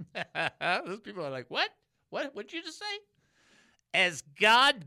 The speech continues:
beat the Saul out of David before he became king, God was beating the Ken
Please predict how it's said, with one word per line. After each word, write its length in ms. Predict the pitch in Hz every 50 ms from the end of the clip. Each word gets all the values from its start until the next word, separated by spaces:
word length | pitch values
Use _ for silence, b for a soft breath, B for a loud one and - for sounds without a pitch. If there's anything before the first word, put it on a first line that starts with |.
| 127 _ _
beat 340 | - 240 226 226 - _ _
the 220 | - 196 165 151
Saul 1000 | - - - - - - - 277 262 262 240 196 160 - - 127 127 139 143 160
out 200 | 151 165 160 156
of 160 | 156 139 131 120
David 500 | 165 185 202 214 165 143 139 127 120 117
before 340 | 135 127 - - 139 131
he 160 | 127 135 175 202
became 440 | 202 156 123 - 135 120 117 110
king, 340 | 107 - 127 120 127 151 165
God 300 | 127 135 156 175 202 214
was 240 | 180 165 156 127 110
beating 540 | 104 - 196 202 185 190 190 180 165 160 147
the 340 | 147 147 143 139 123 - _ _ _ _
Ken 840 | - - 254 269 269 247 202 151 131 120 113 117 131 147 165 175